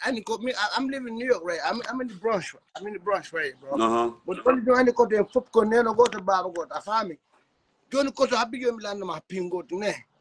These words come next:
Speaker 1: Wona nde hala nde ma hala goto billahi wallahi. Na fenade ne. Ene wa wuru go paycheck, paycheck. Abode hareta en do ngara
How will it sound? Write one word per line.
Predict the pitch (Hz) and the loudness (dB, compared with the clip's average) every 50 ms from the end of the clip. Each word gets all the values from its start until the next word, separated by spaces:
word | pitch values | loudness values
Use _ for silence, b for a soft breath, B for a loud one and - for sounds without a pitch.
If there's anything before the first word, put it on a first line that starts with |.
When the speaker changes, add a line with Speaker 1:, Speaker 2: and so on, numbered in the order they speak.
| _ _ _ _ _ _ _ - | _ _ _ _ _ _ _ -4
Speaker 1:
Wona | 202 240 247 233 | 0 0 0 0
nde | 220 190 180 | 0 -2 -4
hala | 147 - 208 240 240 226 208 196 - | 0 4 4 6 6 4 2 -4 -8
nde | 180 190 | -10 -12
ma | 175 160 | -10 -10
hala | 139 139 175 214 214 202 175 156 | -8 -4 -4 -2 -2 -4 -6 -10
goto | 156 202 208 185 156 160 | -8 -6 -6 -6 -6 -8
billahi | 151 151 160 170 180 180 185 175 - 156 | -14 -14 -14 -10 -6 -4 -4 -4 -4 -6
wallahi. | 156 151 156 156 147 139 131 113 - _ _ _ _ - | -8 -8 -8 -8 -10 -12 -14 -14 -16 _ _ _ _ -2
Na | - 196 208 | 0 2 2
fenade | - - 196 180 180 165 143 131 143 165 | 2 0 -4 -2 -2 -4 -6 -6 -6 -4
ne. | 190 190 156 - _ _ _ _ _ _ _ _ _ _ _ _ - - | -4 -4 -4 -6 _ _ _ _ _ _ _ _ _ _ _ _ -2 2
Ene | 247 254 254 254 247 | 2 4 4 4 4
wa | 240 240 247 247 254 247 247 240 233 | 4 4 4 4 4 2 2 0 0
wuru | 226 233 254 262 247 247 | 0 -2 -6 -6 -6 -2
go | 220 240 226 - _ | 0 0 0 0 _
paycheck, | - 254 254 226 220 - - 254 - _ _ - | -6 -4 -4 -4 -4 -4 -6 -6 -6 _ _ 0
paycheck. | 254 247 247 247 - 247 233 - - - - - | 0 0 0 0 -6 -8 -8 -8 -10 -20 -12 -6
Abode | 165 190 214 202 233 233 220 240 | -4 -4 -4 -4 -4 -6 -4 0
hareta | 233 233 226 226 233 240 233 - 247 220 240 240 | 2 2 2 2 2 -2 -4 -4 -8 -8 -8 -10
en | 226 220 | -8 -6
do | 247 247 | -6 -6
ngara | 220 208 208 214 208 | -6 -6 -8 -10 -10